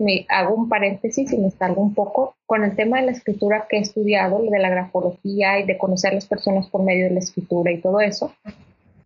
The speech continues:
nos mostraron que, que había en, durante la Segunda Guerra Mundial, Primera y Segunda Guerra Mundial, se desarrolló mucho el tema de los criptogramas y todo este tipo de, de cartas que se mandaban como en, en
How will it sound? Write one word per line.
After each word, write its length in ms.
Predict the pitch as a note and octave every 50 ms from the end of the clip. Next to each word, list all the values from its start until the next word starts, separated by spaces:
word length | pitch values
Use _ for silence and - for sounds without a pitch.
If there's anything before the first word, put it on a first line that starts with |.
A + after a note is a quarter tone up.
| - - - - - - - - -
nos 240 | - A#3 A#3 A3+ A3
mostraron 720 | A3 G#3+ G#3 G#3 - - G#3+ G#3+ A3 G#3+ A3 A#3+ - - _ _ _ _ _ _ _ _ _ -
que, 380 | - A3+ A3 G#3+ G#3+ G#3 - -
que 100 | - A3+
había 320 | A3 G#3+ A3+ A3 A3+ A3+ - B3 - -
en, 420 | - A#3+ A#3 A3+ A3+ A3 A3+ A3 A3+ A3 - A#3 A#3 A#3 A3
durante 300 | G#3 A#3+ A3+ A3+ A3+ A#3+
la 80 | A3+ A3
Segunda 360 | - A#3 A3+ A3+ A#3 B3+ C#4
Guerra 200 | C#4+ C#4 C#4 C#4+
Mundial, 320 | C#4 B3 A#3 G#3 G3+ G3+ -
Primera 280 | A#3 B3+ B3 B3+ C4+
y 40 | C#4+
Segunda 360 | D4 D4+ C4 B3 B3 A#3+ A#3+
Guerra 180 | A#3+ A#3 A3+ A3+
Mundial, 400 | A#3 A#3 A3 G#3+ G#3+ G#3 - - -
se 80 | -
desarrolló 520 | A3 G#3 G#3 G#3 G#3+ G3+ - G3+ G3 G#3 G3+
mucho 300 | G#3 G#3+ G#3+ - - A#3+
el 80 | A#3
tema 300 | - A#3 A3 A3 A3 A3
de 60 | G#3+ G#3
los 220 | G#3 G3+ G3+ -
criptogramas 840 | - G#3 G3+ G#3 - F#3+ F3+ G3 G#3 G#3+ G#3 F#3+ F#3 F#3 - - _ _ _ _ _ _ _ _ _ -
y 480 | A#3+ A#3 A3+ A3 A3 A3 G#3+ G#3 G#3+ -
todo 180 | A#3+ A3+ A#3+
este 180 | C4 B3+ - C4+
tipo 360 | C4+ B3+ A#3 - - A#3 A3+
de, 300 | A3 A3+ A3+ G#3+ G#3+ G#3+
de 500 | - F#3 - G3+ G3 G3 G3 F#3+ F#3+ - -
cartas 480 | - A#3+ A#3+ A#3+ - - C#4+ D4+ D4
que 100 | - C4
se 120 | A#3+ A#3 G#3+
mandaban 580 | G#3 G3 G3 F#3+ F#3 F#3+ F#3+ F#3+ G3+ A3 A#3
como 440 | A#3 - A3+ G#3+ G3+ G3 G3 F#3+ F#3+
en, 260 | F#3 F3+ F3+ F3 F3 -
en 440 | - F#3+ F#3 F3+ F3+ F3 F3 E3+ E3+